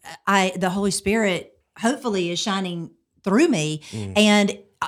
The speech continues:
Speaker 1: that's the other thing. I don't think you have to, I, I, I think women, men, everybody should be out there doing what God created them to do, whether it's build a, a, a spaceship. Um, all of this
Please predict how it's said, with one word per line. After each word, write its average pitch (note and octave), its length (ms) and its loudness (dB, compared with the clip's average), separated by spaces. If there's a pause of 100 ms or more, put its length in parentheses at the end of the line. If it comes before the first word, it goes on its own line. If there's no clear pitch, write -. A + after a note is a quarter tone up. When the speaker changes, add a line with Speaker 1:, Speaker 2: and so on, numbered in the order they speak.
Speaker 1:
that's A#3 280 2
the C4+ 140 0
other A#3 180 2
thing. G3 280 -2
I F#3 80 2
don't C#4 220 0
think C4 180 -4
you A3+ 120 0
have G3+ 340 0
to, F#3+ 380 2 (440)
I, G#3 320 2
I, A3 100 2
I - 40 2
think C4 260 -4
women, A#3 460 4
men, A#3+ 300 0
everybody G#3 480 0
should E3+ 260 -4
be A3 180 0
out G3 200 0
there F#3 120 -4
doing F#3+ 360 -4
what E3 120 -8
God F3+ 220 -4
created G3+ 220 -2
them E3+ 80 -4
to A3 180 0
do, G3+ 80 0
whether F3 160 0
it's E3+ 200 -6 (240)
build G3 300 2
a, D#3+ 240 0 (400)
a, E3+ 300 2
a D#3 40 -4
spaceship. B3 760 0 (360)
Um, F#3 460 2
all D#4 300 4
of F3 160 -2
this C#3+ 420 -6